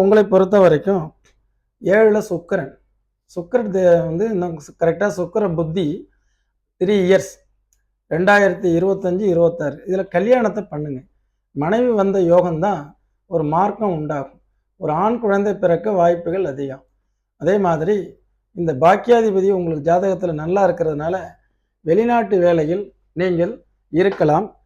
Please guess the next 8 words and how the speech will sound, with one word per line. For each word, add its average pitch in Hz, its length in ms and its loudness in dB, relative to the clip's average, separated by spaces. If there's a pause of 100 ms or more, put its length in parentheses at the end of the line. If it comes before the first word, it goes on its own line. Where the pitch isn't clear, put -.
(160)
நீங்கள் 185 420 2
இப்போதைக்கு 233 640 0
இருக்கக்கூடிய 202 480 0 (100)
வே-, 160 340 0 (360)
இதுல 175 160 -2 (100)
பார்த்தீங்கன்னா 147 420 -6 (200)
கர்மச்சனின்னு 196 760 -4
சொல்லுவாங்க. 151 340 -8